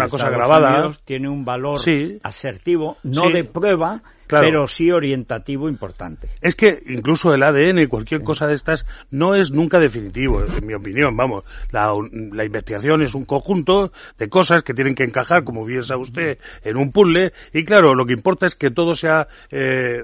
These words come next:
Speaker 1: de uno a otro por-, correlativo y que, y que encajen perfectamente bien. No vale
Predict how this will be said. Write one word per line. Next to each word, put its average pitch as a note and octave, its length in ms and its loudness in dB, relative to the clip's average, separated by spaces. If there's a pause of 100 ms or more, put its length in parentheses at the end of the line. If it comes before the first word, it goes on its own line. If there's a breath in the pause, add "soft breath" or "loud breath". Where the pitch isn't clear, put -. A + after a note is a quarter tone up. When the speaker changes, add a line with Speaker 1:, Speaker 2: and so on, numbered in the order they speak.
Speaker 1:
de A#2+ 140 -8
uno D#3+ 180 0
a D3+ 60 2
otro D#3 400 0 (300 loud breath)
por-, C3+ 180 -14
correlativo C#3+ 720 0 (180 loud breath)
y C3+ 120 -12
que, B2+ 120 -10
y C3 240 -10
que A#2+ 120 -12
encajen C#3 340 -8
perfectamente A#2+ 500 -6
bien. F#2+ 220 -14 (200 soft breath)
No F3+ 300 -4
vale D#3+ 400 -2